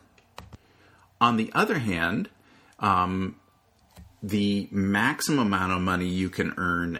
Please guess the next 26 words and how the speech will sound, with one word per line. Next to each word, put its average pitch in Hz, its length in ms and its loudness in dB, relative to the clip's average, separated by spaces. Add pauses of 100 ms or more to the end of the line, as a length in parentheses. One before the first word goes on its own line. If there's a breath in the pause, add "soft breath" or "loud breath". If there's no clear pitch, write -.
as 82 560 -4
a 98 80 -2
federal 87 260 0
government 82 380 -2
employee 80 340 -2
is - 180 -6
capitated - 760 -4
around 82 400 -6
five - 260 -4
hundred - 260 -12
thousand 87 360 0
dollars. 151 520 0 (520 loud breath)
So 98 360 2
the 98 140 -2
line 98 340 2
doesn't 95 280 0
extend 90 440 -4
beyond 139 440 0
that. 58 280 -4
Whereas 90 520 0
in 90 100 -2
the 87 60 -4
blue 156 220 0
curve, 90 440 0
your 92 240 0
income 92 720 0